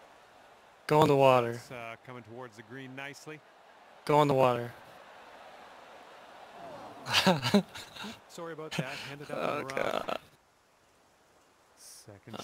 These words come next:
Speaker 2: shot on the eighteenth.
Speaker 1: I want to flop. Shot. All right, that's what I wanna see. What is my release? Four yards, so,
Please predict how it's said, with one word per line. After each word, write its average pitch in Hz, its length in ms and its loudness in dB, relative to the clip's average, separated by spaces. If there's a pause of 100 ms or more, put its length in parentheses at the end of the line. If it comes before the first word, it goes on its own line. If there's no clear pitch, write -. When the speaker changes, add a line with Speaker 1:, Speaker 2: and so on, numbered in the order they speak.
Speaker 2:
shot - 300 0
on 135 80 -14
the 113 140 -14
eighteenth. 151 600 -16 (2500)
Speaker 1:
I 139 140 -4
want 143 220 -2
to - 180 -4
flop. 143 680 4 (1700)
Shot. 120 680 -4 (1900)
All - 80 -20
right, - 240 -18 (100)
that's - 300 -6
what - 80 -6
I - 80 -6
wanna - 180 -10
see. - 360 -2
What 147 100 -6
is 147 180 -4
my 151 100 4
release? 135 320 4
Four 143 220 2
yards, 160 340 6
so, 131 800 2